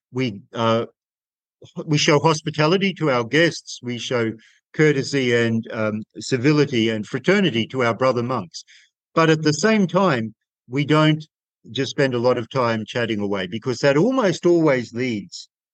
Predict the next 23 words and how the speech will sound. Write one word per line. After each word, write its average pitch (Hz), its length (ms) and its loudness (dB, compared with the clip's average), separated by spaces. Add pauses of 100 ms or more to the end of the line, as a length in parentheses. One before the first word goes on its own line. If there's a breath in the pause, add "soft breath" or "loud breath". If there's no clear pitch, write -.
(240)
to 123 140 -2
some 131 240 0
of 107 140 -4
these 110 260 -2
sins 113 340 -4
he's 107 240 -6
spoken 131 400 -2
about. 87 360 -8 (580 soft breath)
And 143 400 0
so 180 240 4
many 190 240 4
of 156 100 4
our 147 200 4
sins 143 500 -4
and 120 180 0
vices 104 720 -2 (240)
are 131 140 2
actually 131 480 0
vices 123 640 0
of 113 160 0
speech - 640 -6 (160)
and 117 260 -2
communication. 110 880 -2